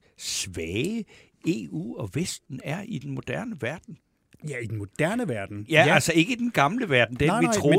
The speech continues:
Speaker 2: men,
Speaker 1: vi
Speaker 2: men det er
Speaker 1: levede
Speaker 2: rigtigt.
Speaker 1: i,
Speaker 2: Men,
Speaker 1: men
Speaker 2: men
Speaker 1: i den
Speaker 2: vi har jo
Speaker 1: moderne
Speaker 2: stadigvæk
Speaker 1: verden,
Speaker 2: været
Speaker 1: vi er ikke en
Speaker 2: stærke.
Speaker 1: skid.
Speaker 2: Vi er der
Speaker 1: Ja.
Speaker 2: jo stadigvæk, ikke? Og vi
Speaker 1: Jo,
Speaker 2: har
Speaker 1: jo.
Speaker 2: holdt sammen. Det er jo enormt stærkt. Altså, bortset fra Ungarn, og dem skal vi nok, der har vi andre metoden.
Speaker 1: Ja.
Speaker 2: Vi kan jo også tage
Speaker 1: Det
Speaker 2: fat,
Speaker 1: skal
Speaker 2: hvor
Speaker 1: vi
Speaker 2: det
Speaker 1: i
Speaker 2: går
Speaker 1: øvrigt
Speaker 2: på dem,
Speaker 1: tale
Speaker 2: ikke?
Speaker 1: om i næste time.
Speaker 2: Men, men, øh, men, men det,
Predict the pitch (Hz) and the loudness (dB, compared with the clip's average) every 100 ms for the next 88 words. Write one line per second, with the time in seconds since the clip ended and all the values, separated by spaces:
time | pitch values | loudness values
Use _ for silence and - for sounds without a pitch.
0 | 247 160 131 143 170 139 135 139 165 175 | 4 2 4 6 6 6 2 4 4 6
1 | 165 143 165 156 135 190 220 196 190 185 | 6 6 6 6 8 8 6 6 6 6
2 | 170 - 131 175 208 196 143 165 151 208 | 6 6 4 2 0 -2 4 6 6 4
3 | 208 - 196 214 131 - 160 156 135 147 | 0 4 4 4 2 -2 -4 -2 4 6
4 | 123 131 - 196 196 180 160 165 160 175 | 6 4 2 0 0 2 6 6 8 6
5 | 185 139 - 113 120 - 110 117 160 180 | 4 0 -4 -2 -4 -4 -6 0 0 2
6 | 185 156 156 131 160 123 101 104 151 - | -2 -2 0 0 2 0 -2 -2 -2 0
7 | 143 131 120 - _ - - 135 143 127 | 0 2 0 -4 _ -8 0 0 2 2
8 | 143 160 135 117 139 123 117 120 123 147 | 2 2 0 0 0 -2 0 -2 -2 -4
9 | 139 123 - - - 131 139 120 123 - | -2 -4 -6 -6 -2 4 4 6 2 0
10 | - - 147 139 139 147 131 127 135 147 | -4 0 2 6 6 8 8 8 8 8
11 | 135 143 - 131 127 117 127 - 131 151 | 8 8 8 6 4 0 -2 -6 -4 6
12 | 160 170 151 151 139 151 135 - - 160 | 6 8 8 8 6 6 4 0 2 4
13 | 143 - | 6 4